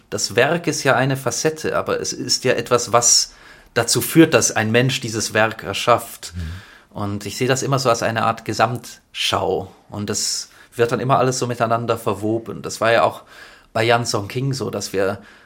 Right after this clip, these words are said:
Speaker 1: auch Diskussionen haben über sein Aufwachsen in der D D R und anderes und so weiter. Und das führt dann alles zu dem. Und bei Ina Swanitskaya ist es auch so, <laughs> ich höre dann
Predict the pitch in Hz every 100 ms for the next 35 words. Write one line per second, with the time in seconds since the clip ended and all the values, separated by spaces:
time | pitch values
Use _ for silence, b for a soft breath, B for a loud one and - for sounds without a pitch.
0 | B _ 95 - 104 - - 104 104 98
1 | 101 101 - 92 98 98 98 b b b
2 | _ _ _ _ _ _ - - 110 104
3 | 110 - 104 - 120 117 123 135 - 107
4 | 92 110 127 - - 98 85 - - 107
5 | 90 92 - 107 - - 113 107 - 104
6 | 101 - 95 104 127 135 B B B B
7 | B B _ _ _ 117 117 113 113 113
8 | 135 151 131 - 117 165 170 - 151 143
9 | 131 - 127 - - 98 - - 135 -
10 | - B B B B _ _ _ - -
11 | 104 160 180 165 143 131 131 127